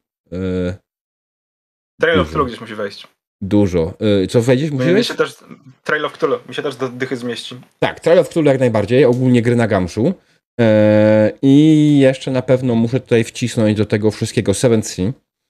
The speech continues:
Speaker 1: bo Seven Sea jest świetną grą i bardzo lubię. E,
Speaker 2: Klanarchia?
Speaker 1: Nie, Klanarchia nie. Klanarchia mam, nawet nie czytałem nigdy. E, bardzo lubię natomiast, e,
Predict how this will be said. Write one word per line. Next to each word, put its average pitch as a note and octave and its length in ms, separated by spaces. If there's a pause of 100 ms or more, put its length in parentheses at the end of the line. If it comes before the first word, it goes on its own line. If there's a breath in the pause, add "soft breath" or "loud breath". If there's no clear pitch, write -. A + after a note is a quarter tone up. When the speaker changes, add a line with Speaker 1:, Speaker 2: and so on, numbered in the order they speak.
(200)
Speaker 1:
bo F#2 80
Seven G2 260
Sea G#2 180
jest F#2+ 140
świetną G2+ 360
grą G2 140
i G2 80
bardzo G2 260
lubię. F2+ 300 (720)
E, G#2+ 400 (100)
Speaker 2:
Klanarchia? G#2+ 540 (840)
Speaker 1:
Nie, A#2 180
Klanarchia A#2+ 440
nie. E2+ 200 (720)
Klanarchia C#3 400
mam, B2 220
nawet A2 160
nie G#2+ 60
czytałem F#2 300
nigdy. F2 340 (420 soft breath)
E, G#2 280
bardzo C3 420
lubię B2+ 260
natomiast, A2+ 720
e, B2+ 40